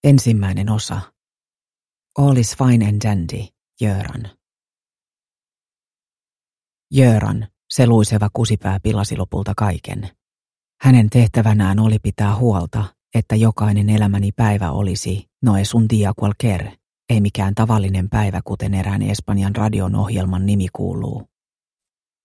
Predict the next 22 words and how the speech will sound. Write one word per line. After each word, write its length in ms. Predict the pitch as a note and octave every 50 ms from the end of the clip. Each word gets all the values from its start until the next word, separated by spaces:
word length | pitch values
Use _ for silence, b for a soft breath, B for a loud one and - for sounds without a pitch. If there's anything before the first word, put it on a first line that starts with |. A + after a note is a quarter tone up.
| _ _ _ _ _ _ _
Hän 160 | - C#3 B2+ A#2
pilasi 380 | - C3 B2+ A#2+ A2 G#2+ - A2+
unelmani 500 | A#2 A#2+ A#2 G#2+ G#2+ G2+ G2+ G2 G2 G2+
parisuhteesta, 880 | - - A#2+ A2+ A2 - - - F#2+ - - _ - F#2+ G2 - - G#2
jossa 320 | G2 G#2 G#2+ - - A2
olisi 300 | G#2+ G2+ G2 - - -
sekä 280 | F#2+ - G#2 - - G#2
rietasta 520 | A2+ A2+ A2+ A2 G2 - A2 - - -
seksiä, 640 | A2 - A2 G#2 - - - - - F#2 F#2+ G2 F#2+ - _ _ _ _
ystävyyttä 680 | B2 A2 - - G2+ F#2 - E2 D#2+ - _ - F#2+ F#2+
että 240 | G#2 - _ -
sielujen 520 | A2 - A2 G#2 G2 F2 F#2+ G2 F2+ F#2 F#2+
dialogia. 720 | A2+ A2 G2+ F#2 G#2 - - B2+ - - A2 G#2+ G2+ _ _ _ _ _ _ _ _ _ _ _ _ _ _ -
Hän 160 | C3 A#2+ A2+ -
pilasi 340 | C3+ C3+ B2+ A2+ G#2 - G2+
kaiken 420 | - A#2 A2 G#2+ G#2 - G2 G2+ G#2
tavalla, 380 | A#2 A2+ G#2+ G2+ F#2+ F#2+ -
joka 280 | G#2+ G#2+ G2 - - -
teki 260 | - G#2+ G#2 - -
minusta 420 | G2 F#2 F#2+ G2 F#2+ - - - G#2+
parodian 560 | - A#2 A2 G#2 F#2 E2 F#2+ G2 F#2+ G2 G2
itsestäni. 760 | F#2+ G2+ - - - - - _ - - - - G#2 -